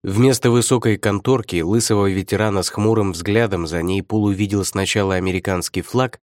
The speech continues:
рядом со стеклянным шкафчиком для наград, а затем уже молодого человека в форме, который подался к нему с другой стороны открытого окна в стене. «Лейтенант Мерфи вызвал меня к одиннадцати на опознание», сообщил Майкл.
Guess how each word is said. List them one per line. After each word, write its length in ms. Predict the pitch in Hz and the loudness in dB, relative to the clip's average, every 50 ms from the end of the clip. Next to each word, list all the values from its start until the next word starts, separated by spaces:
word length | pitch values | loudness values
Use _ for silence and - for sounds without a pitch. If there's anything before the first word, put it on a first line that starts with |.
| _ _ _ _ _ _ - | _ _ _ _ _ _ -2
рядом 340 | 110 113 120 120 107 110 104 | 2 4 4 4 4 2 2
со 160 | 101 - 113 | 2 0 0
стеклянным 560 | 104 - - 107 - 113 110 107 107 104 104 95 | 0 0 -2 -2 0 2 2 2 2 0 0 -2
шкафчиком 600 | - - 110 104 95 - - 95 - 98 95 92 | -2 -2 0 0 0 -2 -4 -4 -2 -2 -2 -2
для 160 | 90 95 98 | -2 -2 -2
наград, 480 | 98 95 95 90 92 92 92 90 - - _ _ _ _ - | 0 0 -2 0 0 0 -2 -2 -4 -10 _ _ _ _ -4
а 120 | 98 107 | -2 0
затем 360 | 101 123 127 - 170 165 165 | 0 0 0 2 2 2 2
уже 160 | 143 131 131 | 2 2 0
молодого 480 | 131 127 123 123 127 127 143 143 131 120 | 0 0 2 0 2 2 2 2 2 2
человека 460 | - 117 107 104 107 110 101 - 98 | 2 2 2 2 2 2 0 -2 -4
в 40 | - | -6
форме, 460 | - - 78 69 - 60 58 50 - _ _ _ _ _ _ - | -6 -6 -6 -6 -6 -8 -10 -12 -12 _ _ _ _ _ _ -2
который 400 | - 120 113 131 120 117 110 107 | -2 0 4 4 4 4 4 2
подался 500 | - 107 98 107 110 107 98 - - 92 | 2 0 2 2 2 0 0 0 -4 -4
к 80 | - | -2
нему 240 | 107 101 104 104 104 | 0 0 2 2 0
с 60 | 95 | 0
другой 320 | 92 98 101 95 107 101 92 | 0 -2 -2 0 0 0 0
стороны 420 | - - 98 92 92 101 104 101 | 0 0 0 0 0 0 0 0
открытого 500 | 95 - - - 107 101 - 104 95 95 | -2 -4 -4 -4 -4 -2 0 0 0 0
окна 280 | 92 - - 98 92 - | 0 -2 -4 -4 -4 -4
в 40 | |
стене. 460 | - - - 101 92 82 71 60 53 - _ _ _ _ _ _ _ _ _ _ _ _ _ - | -4 -4 -4 -4 -4 -4 -6 -8 -10 -16 _ _ _ _ _ _ _ _ _ _ _ _ _ -4
«Лейтенант 580 | 95 104 107 107 - 113 107 107 101 98 - | -2 0 0 2 2 2 2 2 0 0 -2
Мерфи 380 | 98 107 113 113 92 - - 87 | 0 0 2 0 0 -2 -4 -6
вызвал 420 | 80 82 101 98 87 95 98 92 | -4 -2 -2 -2 0 0 -2 0
меня 400 | 92 95 95 95 104 107 101 - _ _ _ _ _ | 0 -2 -2 0 0 -2 -2 -4 _ _ _ _ _
к 60 | - 117 | 0 2
одиннадцати 600 | 117 104 110 110 107 104 98 - - 101 - - | 2 4 4 2 2 2 0 -2 -4 -4 -4 -4
на 180 | 98 95 92 92 | -2 -2 -2 -2
опознание», 760 | 90 - 92 85 73 76 69 60 50 60 67 60 - - - _ _ _ _ | -2 -2 -2 -4 -4 -6 -10 -10 -10 -12 -12 -14 -16 -18 -20 _ _ _ _
сообщил 460 | - - - 98 87 - - - 92 | -6 -4 -2 -2 -2 -2 -2 -2 -2
Майкл. 440 | 85 85 73 65 - - - 57 - | -2 -2 -4 -6 -8 -10 -14 -14 -14